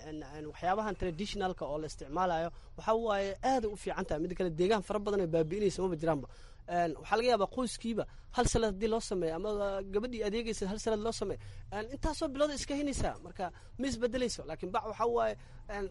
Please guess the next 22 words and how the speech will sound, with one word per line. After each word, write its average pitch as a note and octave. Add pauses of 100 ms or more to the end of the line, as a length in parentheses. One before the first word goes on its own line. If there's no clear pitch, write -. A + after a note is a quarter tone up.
(140)
taaka A#3+
taaka C4+
loo B3
isticmaalayaa. A3+
Hal G#3
milyan B3 (240)
intaasoo A#3 (240)
oo G#3+
bac A3+ (180)
ayaa G3+
hal C4+
mar B3+
haddana G#3+ (220)
one C4+
second C4
gudahooda A3+
lagu G#3
isticmaalaya. E3+ (240)
Marka G#3
deegaanna B3+
ma B3+
baabi'inayso. B3+